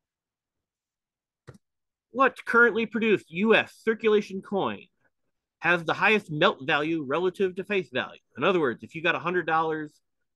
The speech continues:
face value worth of this coin from the bank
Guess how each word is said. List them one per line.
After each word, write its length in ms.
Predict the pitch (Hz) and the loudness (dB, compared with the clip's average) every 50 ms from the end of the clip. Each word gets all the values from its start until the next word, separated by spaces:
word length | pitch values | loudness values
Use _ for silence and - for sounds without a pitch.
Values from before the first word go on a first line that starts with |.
| _ | _
face 200 | - 160 156 151 | -4 -4 -4 -2
value 320 | - 160 151 151 147 143 135 | 0 2 2 2 2 0 0
worth 240 | 127 147 156 147 | -2 -2 -4 -4
of 160 | 151 135 127 127 123 104 120 | -6 -10 -10 -10 -14 -6 -4
this 180 | 135 143 135 | -4 -4 -4
coin 480 | - - 170 147 131 131 131 123 123 127 120 | -4 -2 -2 0 0 0 0 -2 -2 -4 -4
from 120 | - 139 147 | -4 -2 -2
the 80 | 151 | 0
bank 340 | 135 135 123 113 107 104 - | 2 2 2 0 0 -4 -6